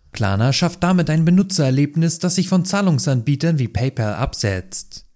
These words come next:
Denn man erschafft ein geschlossenes Ökosystem, was einen höheren Mehrwert für Händler und Konsumenten und allen voran natürlich Klarna schafft.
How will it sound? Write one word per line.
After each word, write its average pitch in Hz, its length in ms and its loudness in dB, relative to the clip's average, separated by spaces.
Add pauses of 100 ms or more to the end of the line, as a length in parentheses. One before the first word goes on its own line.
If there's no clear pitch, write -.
(500)
Denn 110 120 -2
man 110 120 2
erschafft 117 400 0
ein 127 120 0
geschlossenes 147 640 0
Ökosystem, 156 840 0
was 160 140 -2
einen 170 200 0
höheren 156 360 2
Mehrwert 139 420 0
für - 140 -6
Händler 123 460 -2
und 147 100 -2
Konsumenten 151 800 0
und - 300 -6
allen 180 220 0
voran 123 340 0
natürlich 113 460 -2
Klarna 107 420 -2
schafft. - 640 -10